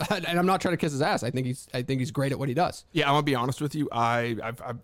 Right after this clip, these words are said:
Speaker 2: you know, I know Spittin' Chiclets, and I know of the brand. You know, I love Pink Whitney. It's a great drink. But I just, I don't know who Grinelli is.
Speaker 1: Yeah, well, he's a producer, and he's great at what he does. That's all. So I don't have to kiss his ass anymore.
Speaker 2: I've, I've, yeah, but I've heard he's, I've heard he's incredible from what Kirk says and
Speaker 1: Yeah,
Speaker 2: everything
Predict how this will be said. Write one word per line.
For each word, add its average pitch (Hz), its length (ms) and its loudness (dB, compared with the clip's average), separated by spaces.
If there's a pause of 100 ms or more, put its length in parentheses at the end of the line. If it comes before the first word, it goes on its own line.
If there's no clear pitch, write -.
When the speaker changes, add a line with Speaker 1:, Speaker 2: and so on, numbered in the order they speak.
(100)
Speaker 2:
you 131 120 -4
know, 120 100 0
I 123 80 0
know 117 180 0
Spittin' - 300 -4
Chiclets, 117 460 -8
and 110 60 -8
I 110 80 -6
know 113 300 0
of 113 120 -6
the 113 100 -6
brand. 113 400 -4
You 110 80 -6
know, 107 100 -8
I 104 80 -8
love 110 220 -6
Pink 117 200 -10
Whitney. 110 240 -6
It's 113 140 -8
a 107 40 -14
great 110 200 -10
drink. 120 300 -8 (440)
But 117 180 -4
I 113 140 -2
just, 117 260 -10
I 123 140 -2
don't 113 260 -4
know 98 140 -10
who 113 160 -8
Grinelli 65 500 -12
is. 127 100 -8
Speaker 1:
Yeah, 117 220 -4
well, 131 140 0
he's 135 120 2
a 120 60 -2
producer, 104 320 -6
and 107 80 -6
he's 120 100 -6
great 76 200 -10
at 69 40 -10
what 52 120 -14
he - 60 -14
does. - 200 -12
That's - 180 -2
all. - 120 -6
So 190 160 2
I 196 40 4
don't 170 100 4
have 139 100 2
to 107 100 -8
kiss 107 160 -4
his 104 100 -8
ass 98 220 -6
anymore. 147 220 0
Speaker 2:
I've, 151 80 0
I've, 156 100 2
yeah, 156 140 4
but 120 160 -2
I've 117 100 -4
heard 123 180 0
he's, 120 160 -8
I've 113 140 -6
heard 110 160 -6
he's 110 100 -10
incredible 107 360 -8
from 101 260 -10
what - 200 -20
Kirk - 220 -8
says 104 240 -8
and 120 80 -10
Speaker 1:
Yeah, 277 100 0
Speaker 2:
everything - 180 -6